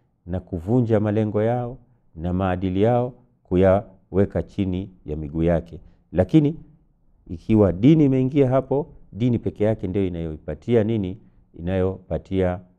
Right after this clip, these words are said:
maadili na malengo ya nchi au ya mujtama, kuwa hata ya mtu binafsi pia kuwa na utukufu, na akawa yuko tayari kushikamana nayo na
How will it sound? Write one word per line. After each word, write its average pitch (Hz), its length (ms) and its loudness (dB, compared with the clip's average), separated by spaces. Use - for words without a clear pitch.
maadili 78 640 -4
na 73 140 -14
malengo 85 640 -2
ya 69 180 -10
nchi 113 580 -2
au 76 200 -8
ya 69 120 -10
mujtama, 110 600 0
kuwa 120 440 4
hata 92 320 0
ya 90 120 4
mtu 127 220 0
binafsi 107 420 0
pia 131 280 -2
kuwa 107 320 2
na 76 100 -10
utukufu, - 680 -6
na 78 200 -12
akawa 95 300 -2
yuko 85 200 -8
tayari 104 340 -2
kushikamana 87 580 -10
nayo 113 300 -8
na 110 360 0